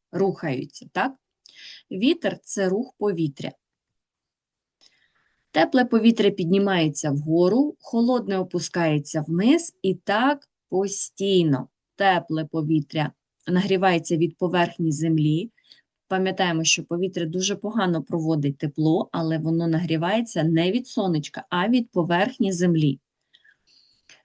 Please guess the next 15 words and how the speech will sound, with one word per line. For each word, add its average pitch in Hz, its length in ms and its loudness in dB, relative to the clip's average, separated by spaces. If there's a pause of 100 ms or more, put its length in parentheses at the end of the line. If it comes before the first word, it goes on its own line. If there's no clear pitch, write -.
(280)
Піднімається 220 600 4
вгору, 185 340 0
там 190 280 0
воно 175 280 0
охолоджується, 160 960 -2
спускається 170 960 -2
вниз 233 600 2
і 220 380 2
по 175 260 2
колу. 156 540 0 (140)
Так 185 280 -2
утворюється 156 840 -4 (200)
вітер. 143 460 -2 (3500)
Вітер 269 380 6
приносить 233 920 6